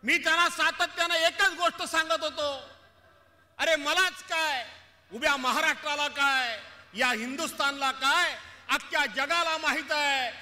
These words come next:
की गेल्या छप्पन्न वर्षामध्ये एकच मैदान,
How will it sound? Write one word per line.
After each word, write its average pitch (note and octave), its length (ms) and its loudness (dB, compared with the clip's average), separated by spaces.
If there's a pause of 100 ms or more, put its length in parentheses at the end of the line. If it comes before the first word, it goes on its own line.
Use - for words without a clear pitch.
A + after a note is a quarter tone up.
(160)
की D4+ 100 0
गेल्या D#4 300 2 (180)
छप्पन्न F#4+ 500 -2
वर्षामध्ये D#4+ 920 2 (340)
एकच F4+ 560 2
मैदान, E4 680 2